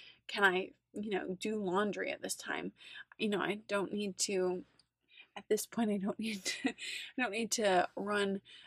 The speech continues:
uh, at what cost of that size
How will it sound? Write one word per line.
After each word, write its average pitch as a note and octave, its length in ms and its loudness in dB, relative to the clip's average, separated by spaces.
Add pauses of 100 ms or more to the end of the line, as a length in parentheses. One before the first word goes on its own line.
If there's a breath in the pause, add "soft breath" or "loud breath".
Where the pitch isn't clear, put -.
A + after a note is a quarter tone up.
(120 loud breath)
uh, - 240 2 (100)
at G3 160 6
what - 160 10
cost - 540 4 (560)
of F#3+ 100 2
that A#3 320 10 (160)
size - 560 2